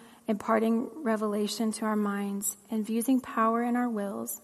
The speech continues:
and working his sovereign and gracious purposes through us. Spiritual gifts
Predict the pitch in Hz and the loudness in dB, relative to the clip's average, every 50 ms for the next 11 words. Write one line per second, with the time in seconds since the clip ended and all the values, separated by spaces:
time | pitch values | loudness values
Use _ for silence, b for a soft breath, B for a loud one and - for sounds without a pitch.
0 | - - 220 220 220 226 226 233 - 277 262 247 247 240 - - - 208 214 226 | -4 -2 0 2 2 0 0 0 2 2 2 2 2 0 0 0 2 2 2 2
1 | 226 254 262 269 269 262 - - 226 220 - 220 220 220 220 214 - - 247 233 | 2 2 4 4 4 4 4 2 -2 -2 0 0 0 0 0 0 -2 -2 -2 0
2 | 233 - - - - 214 202 - 214 208 - - - - - - - - 233 226 | 0 -2 -6 -6 -6 -6 -4 -4 -6 -4 -4 -4 -4 -4 -6 -6 -4 -4 -2 0
3 | 226 - - - 269 240 - - - - B B B B B B B B B B | 0 0 0 0 -2 -4 -6 -8 -8 -10 B B B B B B B B B B
4 | B B B B B - - - - 269 277 294 294 - 302 247 254 254 247 - | B B B B B -6 -4 0 4 4 4 4 4 2 0 4 4 4 4 2
5 | - - | -4 -8